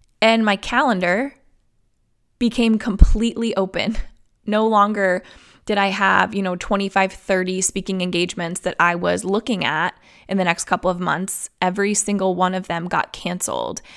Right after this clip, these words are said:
And I all of a sudden had a completely open calendar. And I had the realization that this is my chance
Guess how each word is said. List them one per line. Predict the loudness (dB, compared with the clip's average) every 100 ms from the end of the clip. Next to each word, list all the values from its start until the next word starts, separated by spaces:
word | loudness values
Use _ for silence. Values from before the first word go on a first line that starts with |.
| -20 -18 -2
And | 0
I | 0 2
all | 4 6
of | 4
a |
sudden | 0 2 0 0 -4 -8 -8
had | -2 0
a | 0
completely | -2 4 4 2 -4 -2
open | -2 2 0
calendar. | 0 -8 -8 -10 -14 -16 -20 _ _ _ _ _ _ _ _ _ -16 -4
And | -4 0
I | 0 2 2 0 -6 _
had | -4 0
the | 0
realization | 2 2 2 0 0 -4 -8 -14 _ _ _ -20 -4
that | 0 2 2 -2 _
this | -6 0 2
is | 2 2
my | 2 0
chance | -2 -6 -6 -6 -6